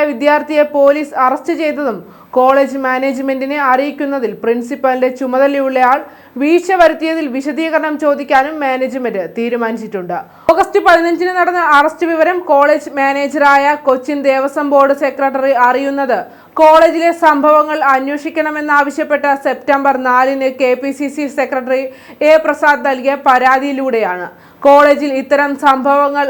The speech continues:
ആവർത്തിക്കാതിരിക്കാൻ എന്തു ചെയ്യണമെന്ന നിർദ്ദേശങ്ങൾ സമർപ്പിക്കുന്നതിനും സെക്രട്ടറി പ്രിൻസിപ്പലിനോട് ആവശ്യപ്പെട്ടിട്ടുണ്ട്. രണ്ടായിരത്തി ഇരുപത്തിമൂന്ന് മെയ് ഇരുപത്തിമൂന്നിനാണ് കോളേജിലെ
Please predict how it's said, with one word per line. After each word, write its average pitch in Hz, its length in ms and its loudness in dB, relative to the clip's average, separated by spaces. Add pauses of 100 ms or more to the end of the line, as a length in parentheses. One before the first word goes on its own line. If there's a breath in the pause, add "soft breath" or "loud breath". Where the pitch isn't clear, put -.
(160)
ആവർത്തിക്കാതിരിക്കാൻ 285 880 0 (180)
എന്തു 277 200 -4 (100)
ചെയ്യണമെന്ന 285 580 -2
നിർദ്ദേശങ്ങൾ 285 640 0
സമർപ്പിക്കുന്നതിനും 277 840 -2 (420 loud breath)
സെക്രട്ടറി 311 440 2 (120)
പ്രിൻസിപ്പലിനോട് 277 720 0 (140)
ആവശ്യപ്പെട്ടിട്ടുണ്ട്. 226 760 -4 (480 loud breath)
രണ്ടായിരത്തി 339 600 2
ഇരുപത്തിമൂന്ന് 349 600 -2 (140)
മെയ് 302 200 -2 (120)
ഇരുപത്തിമൂന്നിനാണ് 302 880 -2 (440 soft breath)
കോളേജിലെ 294 540 4